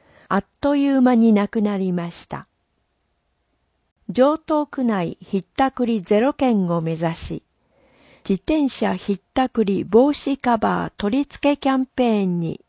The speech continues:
取り組んでいきます。開催日程等は、まちづくりセンターや各地域活動協議会のエスエヌエス、町会の掲示板で告知します。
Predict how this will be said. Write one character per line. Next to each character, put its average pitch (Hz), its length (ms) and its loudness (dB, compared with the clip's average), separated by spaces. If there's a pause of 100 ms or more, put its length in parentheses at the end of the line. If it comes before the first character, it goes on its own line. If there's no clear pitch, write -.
(120)
取 220 220 -2
り 285 60 -4
組 277 300 0
ん - 20 0
で 185 160 0
い 175 100 -2
き 170 240 -2
ま 156 160 -6
す。 - 300 -20 (1200)
開 262 200 2
催 294 340 2
日 269 240 2 (140)
程 196 200 4
等 175 360 -2
は、 160 220 -2 (580)
ま 202 160 2
ち - 140 0
づ 294 180 -2
く 285 160 -2
り 277 140 0
セ 262 240 4
ン 220 80 4
タ 180 260 2
ー 175 80 4
や 160 220 0 (580)
各 269 340 2
地 226 280 2
域 185 340 0
活 220 340 2
動 294 260 8
協 277 300 4
議 254 180 2
会 185 320 0
の 170 200 2
エ 190 100 2
ス - 180 -4
エ 254 180 6
ヌ 208 220 6
エ 170 120 0
ス、 - 260 -10 (720)
町 294 240 4
会 269 340 2
の 247 180 4
掲 247 320 2
示 233 100 -2
板 208 300 2
で 190 340 0
告 202 260 -4
知 220 180 -2
し 196 200 -4
ま 170 180 -4
す。 - 260 -20